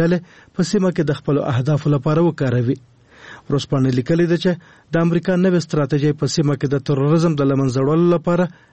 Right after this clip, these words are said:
یو ښه فرصت رامنځته کړی دی او هیله دا ده چې امریکا خپله نوې ستراتیژۍ ژر او په ټول قوت سره پلې کړي. ویسا ورځپاڼه بیا په خپل لومړي مخ کې د مایک پنس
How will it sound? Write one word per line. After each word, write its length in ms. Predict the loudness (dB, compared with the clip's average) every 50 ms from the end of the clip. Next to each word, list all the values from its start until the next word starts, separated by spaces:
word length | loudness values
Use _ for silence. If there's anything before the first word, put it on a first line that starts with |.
| _ -2 -2
یو 80 | -2 -2 -2
ښه 100 | -4 -6 -6 -4
فرصت 420 | -4 -4 -2 -2 -4 -4 -4 -2 0
رامنځته 340 | 0 2 0 0 0 -4 -2 -2
کړی 200 | 0 0 0 0 -2
دی 100 | -2 -4 -4 -8 _ -6 -2
او 80 | 0 0 0 2
هیله 200 | 2 2 0 0 0
دا 100 | 0 0 0
ده 80 | 0 0 0 0
چې 80 | -2 -4 -4 -8 -20 -20 -20 -12 -6 -2 -2 0
امریکا 280 | 0 0 0 0 -2 -2 -2
خپله 240 | -2 -2 0 2 2 2
نوې 140 | 2 0 0 -2
ستراتیژۍ 520 | -2 -2 -2 -2 -2 -2 0 0 2 0 0 0 0
ژر 160 | 0 0 0 0
او 100 | -2 -2 -2 -2
په 60 | -4 -2 0
ټول 140 | 0 0 0 -2 -4 -4
قوت 300 | -2 0 0 0 -2 -2 -2 -2
سره 160 | -2 -2 -2 -4 -8 -8 _
پلې 200 | -2 0 0 -2 -2 -4
کړي. 160 | -4 -4 -4 -4 _ _ _ _ _ _ -20 -20 -20 -20 -20 -20 -20 -20 -18 -6 -2
ویسا 200 | -2 0 0 0 0
ورځپاڼه 380 | 0 -2 -2 -2 -2 0 0 0
بیا 80 | 0 -2
په 80 | -2 -4 -4
خپل 140 | -2 0 0 2
لومړي 240 | 2 2 2 0 0 0
مخ 100 | -2 -4 -2
کې 80 | -4 -2 -2
د 100 | -2 0 0
مایک 180 | 0 0 -2 -4 -6 _
پنس 220 | 0 0 0 0